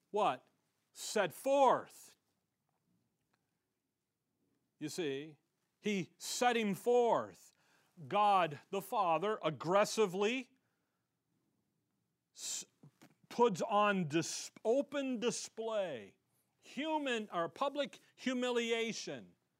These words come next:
his Son. He set him forth. He didn't hide him in the corner over here saying, "You just do that and everybody will be good." He didn't put him in a trinket. He didn't put him in a box. He set him forth. He put him out there.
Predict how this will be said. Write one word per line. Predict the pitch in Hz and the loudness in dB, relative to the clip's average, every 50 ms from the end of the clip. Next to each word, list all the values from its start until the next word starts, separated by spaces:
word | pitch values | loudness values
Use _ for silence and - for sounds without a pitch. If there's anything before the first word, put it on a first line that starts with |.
| _ _ _ _ _ | _ _ _ _ _
his | - 190 190 165 - | -4 -4 -4 -4 -4
Son. | - - 208 180 147 107 95 87 _ _ _ _ _ _ _ _ _ _ _ _ _ _ _ _ _ - | -6 -6 -6 -6 -6 -8 -10 -16 _ _ _ _ _ _ _ _ _ _ _ _ _ _ _ _ _ -6
He | 220 214 | -6 -4
set | - - - - - 220 202 185 | -4 -4 -6 -2 2 2 2 2
him | 190 190 185 | 2 0 -4
forth. | - - 233 233 240 226 202 143 113 - _ _ _ _ _ | -4 -2 0 0 0 2 0 -2 -4 -6 _ _ _ _ _
He | - - 233 220 | -6 -4 -2 -2
didn't | 233 226 196 170 | -2 -2 -4 -4
hide | 135 175 190 208 220 233 | -2 0 2 2 2 0
him | 254 247 247 | -4 -4 -6
in | 247 254 | -6 -6
the | 269 | -8
corner | - - - 240 226 220 214 208 208 208 | -8 -6 -4 -2 0 0 -2 -2 -2 -2
over | 208 208 185 202 | -2 -2 -2 -4
here | 180 170 196 208 226 220 - - _ - | -4 -4 -2 -2 -2 -2 -4 -8 _ -12
saying, | - - 185 170 160 | -6 -4 -4 -2 -2
"You | 175 202 | -4 -6
just | 185 226 208 - - | -6 -8 -8 -8 -8
do | 202 214 214 | -8 -8 -6
that | 170 190 185 185 | -4 -2 -2 -2
and | 170 165 | -2 -4
everybody | 160 170 165 180 180 175 170 | -6 -6 -4 -6 -6 -4 -6
will | 170 165 | -8 -8
be | 160 165 160 | -8 -10 -10
good." | 147 156 151 127 98 85 - _ _ _ _ _ _ _ _ _ _ _ _ _ _ _ _ | -8 -8 -8 -8 -8 -10 -14 _ _ _ _ _ _ _ _ _ _ _ _ _ _ _ _
He | - 135 | -8 -6
didn't | 143 220 233 208 156 | -4 -4 -6 -8 -4
put | - 220 220 | -2 0 0
him | 240 240 240 | 0 -2 -4
in | 247 254 | -4 -6
a | 247 | -6
trinket. | - - - 240 226 208 175 - 262 262 | -8 -8 -6 -6 -4 -4 -6 -6 -8 -8
He | 220 208 | -6 -6
didn't | 185 214 220 185 | -6 -6 -6 -6
put | - - 214 220 | -6 -4 -4 -4
him | 226 233 | -4 -6
in | 240 247 | -6 -8
a | 247 | -6
box. | 185 180 190 190 202 233 - - - _ - _ _ | -4 -2 0 0 0 -2 -4 -8 -20 _ -20 _ _
He | - 220 220 214 214 202 - - _ _ | -4 -2 0 0 0 -2 -4 -8 _ _
set | - - - - - 226 220 202 | -14 -12 -10 -4 0 2 2 2
him | 208 214 208 190 | 2 -2 -4 -2
forth. | - 247 247 254 254 240 196 147 - - - - _ | 2 6 8 8 8 8 6 2 -2 -6 -20 -12 _
He | - 208 208 | -2 -2 -2
put | - - - 214 208 | 0 2 4 4 4
him | 214 208 208 | 4 2 0
out | 208 220 240 262 247 190 180 | 2 2 0 0 -2 -4 -4
there. | 170 156 131 110 98 95 - | -2 -2 -2 -4 -6 -10 -16